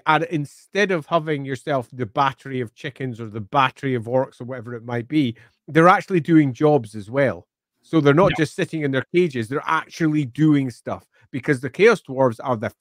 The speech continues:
Speaker 1: freaking worst. The only, uh, issue you need to resolve to make it all work is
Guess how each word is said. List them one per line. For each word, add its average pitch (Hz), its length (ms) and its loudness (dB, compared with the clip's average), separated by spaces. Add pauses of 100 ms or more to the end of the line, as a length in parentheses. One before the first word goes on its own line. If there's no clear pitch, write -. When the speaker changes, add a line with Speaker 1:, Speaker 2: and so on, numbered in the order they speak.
Speaker 1:
freaking 139 440 -4
worst. 127 380 2 (520)
The 139 200 4
only, 196 720 2
uh, 143 420 4
issue 170 300 -2
you 147 140 -6
need 147 180 -6
to 139 100 -16
resolve 127 420 0
to - 60 -10
make 131 200 -6
it 151 80 -8
all 135 200 2
work 127 360 0
is 110 180 -8